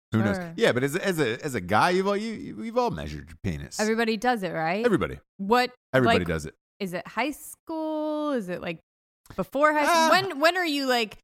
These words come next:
Speaker 2: at the age where you do shit like that?
Speaker 1: Yeah, I, I would say high school, college is where your, your, your
Speaker 2: College?
Speaker 1: height. Yeah, that's where your height of it is. Where you're like, "All right," 'cause then you start experimenting in college. Where you're like, "Oh, I'll shave off all my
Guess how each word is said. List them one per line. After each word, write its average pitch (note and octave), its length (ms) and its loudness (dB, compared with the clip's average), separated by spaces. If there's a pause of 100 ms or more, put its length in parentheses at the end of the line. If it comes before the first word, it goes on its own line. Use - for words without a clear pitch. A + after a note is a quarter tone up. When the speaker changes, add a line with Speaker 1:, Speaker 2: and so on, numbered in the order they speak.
(140)
Speaker 2:
at A3 240 4
the G#3 140 -2
age G3 260 -2
where F3+ 80 -6
you F3+ 140 -4
do F3+ 200 -6
shit - 480 -4
like D#3+ 280 -8
that? D3+ 340 -4
Speaker 1:
Yeah, G3 220 -4
I, E3+ 180 4
I F#3 60 4
would G#3 160 0
say G#3 160 2
high E3 240 0
school, E3+ 320 -2
college A2 800 0
is F2 120 -8
where G#2+ 200 2
your, G#2 400 -2
your, G2+ 340 0 (160)
your - 140 2
Speaker 2:
College? G4+ 120 -4
Speaker 1:
height. - 480 -4
Yeah, F2 220 -4 (160)
that's - 160 -10
where A#2 80 -2
your D#2+ 80 -4
height E2 240 -8
of D2 100 -10
it D2 120 -12
is. B1+ 260 -14 (420)
Where G#2 120 -2
you're G#2 120 -2
like, G#2 240 -6
"All C#3 60 2
right," G#2 140 2 (220)
'cause C3 80 0
then G#3+ 140 0
you B3 60 0
start F3+ 200 0
experimenting G2 800 -2
in D2+ 140 -12
college. G1+ 480 -12 (400)
Where G2+ 100 -2
you're G#2+ 140 4
like, G2 220 0
"Oh, G3 320 -2
I'll D#3 120 -6
shave B2+ 380 0
off B2+ 180 0
all D#3 140 0
my D#3 140 -6